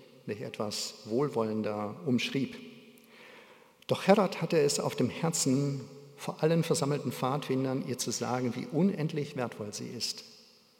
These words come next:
und dass sie Kind Gottes ist. Und er erzählte mir, dass er während des zweiwöchigen Zeltlagers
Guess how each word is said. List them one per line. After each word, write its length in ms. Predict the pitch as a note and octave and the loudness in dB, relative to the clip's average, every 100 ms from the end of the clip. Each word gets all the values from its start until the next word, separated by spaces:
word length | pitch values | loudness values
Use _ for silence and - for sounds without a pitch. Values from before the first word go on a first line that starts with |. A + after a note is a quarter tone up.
| _ _ - - - - - | _ _ -20 -20 -20 -10 2
und 180 | B2 | 4
dass 140 | C#3 - | 4 2
sie 60 | |
Kind 340 | C#3+ - F#3+ G3+ | 0 6 6 6
Gottes 380 | - - - B2 | 0 0 -2 -2
ist. 420 | - - - - - - - - _ - - - | -4 -6 -10 -12 -18 -20 -20 -20 _ -20 -20 0
Und 120 | C3 | 4
er 60 | A#2+ | 6
erzählte 500 | A#2+ - C#3 E3+ F3 | 4 6 6 6 4
mir, 200 | D#3+ D#3+ | 4 4
dass 200 | B2+ A#2 | 4 2
er 140 | A#2+ | 2
während 360 | A#2 D3 E3 C#3+ | 2 2 2 0
des 140 | B2 | 0
zweiwöchigen 600 | - B2+ D3+ D3 - C3+ | 0 0 2 2 2 0
Zeltlagers 760 | - B2+ C#3+ C#3+ A2 A2+ B2 - | 2 4 4 4 0 2 0 -2